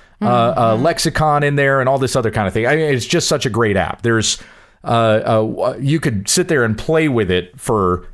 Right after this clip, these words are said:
Speaker 1: hours.
Speaker 2: Yeah.
Speaker 1: And, uh, and just on the neat features that it has, let alone the fact that you're reading the Word of God on your smartphone.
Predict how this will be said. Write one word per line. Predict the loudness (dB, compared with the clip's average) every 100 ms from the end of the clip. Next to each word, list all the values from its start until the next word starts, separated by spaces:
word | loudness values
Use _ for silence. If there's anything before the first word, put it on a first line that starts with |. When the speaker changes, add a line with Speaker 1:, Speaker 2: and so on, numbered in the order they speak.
| -6
Speaker 1:
hours. | -2 0 0 0 0 -2
Speaker 2:
Yeah. | 0 0 0 -2 -6 -4
Speaker 1:
And, | 0 0 0 0
uh, | 2 2 2
and | 0 0
just | 0 0 -2 -8 -10 -2
on | -2
the | 0
neat | 0 -2 -2
features | 0 0 0 -2 0
that | -2 0
it | -2
has, | -2 -2 0
let | 0 0
alone | 0 0 0
the | 0
fact | 0 -2 -2
that | -4 -2
you're | -2 -2
reading | 0 0 0
the | 0
Word | 0
of | 0
God | 0 0 0
on | 0
your | -2
smartphone. | -2 -2 -2 -6 -8